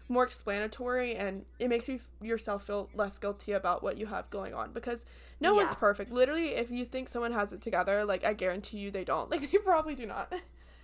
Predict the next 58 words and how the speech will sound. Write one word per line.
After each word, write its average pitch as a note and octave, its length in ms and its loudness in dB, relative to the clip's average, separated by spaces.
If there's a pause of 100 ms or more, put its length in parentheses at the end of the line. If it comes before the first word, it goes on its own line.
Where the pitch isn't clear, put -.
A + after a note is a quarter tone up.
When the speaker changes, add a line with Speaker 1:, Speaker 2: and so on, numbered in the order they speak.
(120)
Speaker 2:
Exactly. G#3+ 600 4
And, C4+ 160 2
well, C#4 180 2
what C4 220 4
you D4 100 0
were D#4 80 0
saying A3 320 -2
with A3 100 -4
the - 60 -6
glass G3 320 2
half F#3+ 240 -4
full G3 180 2
or F#3+ 100 -2
half F#3+ 300 -2
empty G3 440 -4 (260)
kind A#3+ 160 2
of B3 80 -2
reminds C4 320 4
me A#3+ 80 -4
of A#3 60 -6
something G#3 280 -4
I G3 100 0
saw G3 160 2
on F#3+ 100 0
Instagram, F3+ 680 -4
um, E3+ 280 2
yesterday, F3+ 420 -4
and F3+ 80 -4
I F3+ 40 0
actually F3+ 340 -4
reposted F3+ 460 -6
to - 60 -12
my F3 120 -8
story. E3 360 -4
So F3 140 -6
if E3+ 140 -10
you F#3 40 -14
guys F3 220 -6
follow E3 300 -2
me E3 120 -8
personally, E3 640 -6 (300)
um, C#3+ 460 2 (120)
you F#3+ 160 -6
would E3 80 2
have F3 100 -2
seen E3+ 220 -6
it. D#3 220 -2
But F3 280 2 (220)
I A#3 100 -2
think C#4+ 160 2
it F#4 40 2
was F4 100 -2
by C4+ 160 4
We G#3 180 -2
the F#3 140 0
Urban, D#3+ 460 2
and F#3 400 -2
the G3 80 0